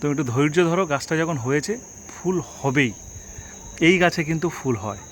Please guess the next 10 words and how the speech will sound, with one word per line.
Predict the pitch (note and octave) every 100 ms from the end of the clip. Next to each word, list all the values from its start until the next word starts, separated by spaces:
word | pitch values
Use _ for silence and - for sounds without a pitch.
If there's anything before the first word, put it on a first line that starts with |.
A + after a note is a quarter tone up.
| - - - -
ওনার | D#3 E3+
বাড়িতে | F3 E3+
আমি | F#3
ফার্স্ট | F3 - D#3+ - -
দেখলাম | C3+ C3 C3 B2
ফুলটা | - C3 B2+
হওয়াতে। | A#2 A#2 G#2 F3 - - - - - - - -
আর | A#2 A#2+ A#2+ A#2+ A#2 - -
বাকিটা | B2 A#2 - C3 - B2+ B2 C3+
ইতিহাস। | B2 - A2+ A#2+ B2 D#3 - -